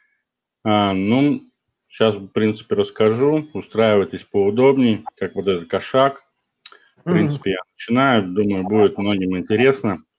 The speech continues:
Speaker 1: А, ну, как вы многие уже знают, я, в принципе, м, не торгую какие-то, м,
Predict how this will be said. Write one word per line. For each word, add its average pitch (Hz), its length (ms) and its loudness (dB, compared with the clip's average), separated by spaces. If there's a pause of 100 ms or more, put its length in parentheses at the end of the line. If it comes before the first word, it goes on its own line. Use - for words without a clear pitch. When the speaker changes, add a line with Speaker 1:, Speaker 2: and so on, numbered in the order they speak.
(880)
Speaker 1:
А, 95 420 0 (160)
ну, 123 220 2
как 110 220 0
вы 107 80 0
многие 107 320 2
уже 98 260 0
знают, 107 420 0
я, 101 160 2
в - 60 -10
принципе, 98 600 -4
м, 90 1120 -6
не 98 160 0
торгую 95 500 4
какие-то, 85 720 2
м, 85 540 -2